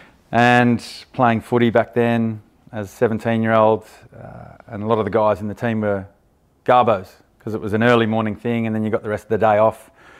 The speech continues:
We were sort of finishing by seven, eight o'clock, which allowed me to go to school, further education, and study engineering and that. And so I did that for a year,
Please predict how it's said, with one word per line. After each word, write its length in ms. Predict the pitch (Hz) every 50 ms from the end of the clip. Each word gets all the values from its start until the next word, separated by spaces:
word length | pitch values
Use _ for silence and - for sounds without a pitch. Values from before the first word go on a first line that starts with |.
| - - _ _ _ _
We 60 | 107
were 40 | 107
sort 220 | 101 - 113 104 98
of 60 | -
finishing 520 | - - 117 113 113 - - 110 107 107
by 360 | 98 104 104 101 98 98 98
seven, 360 | 95 - - - 110 98 110 101
eight 140 | 104 107
o'clock, 400 | 104 - 147 185 - - - _ - _ _ _ _ _ _ _ _ _ _ _
which 160 | - 110 -
allowed 260 | 104 110 110 110 107
me 80 | 101 107
to 60 | 101
go 160 | 95 107 104
to 240 | 104 104 98 92 95 - _ _ _ _ _ _ _
school, 380 | _ - - - 127 123 120 113
further 320 | - - 117 107 107 107
education, 600 | 107 95 104 - 113 107 107 104 - - 110 101
and 120 | 95 95 -
study 320 | _ - 110 107 107 104
engineering 480 | 104 104 98 95 104 104 107 104 104 104
and 100 | 101 117
that. 180 | 131 - _ _ _ _ - - - _ _ _ _ _ _ _
And 480 | - 110 117 117 113 110 110 107 104
so 480 | - - - - - _ _ _ - 113
I 20 |
did 160 | 107 143 139 117
that 200 | 135 - - -
for 80 | -
a 60 | 113 110
year, 520 | 113 120 123 123 123 123 120 117 113 -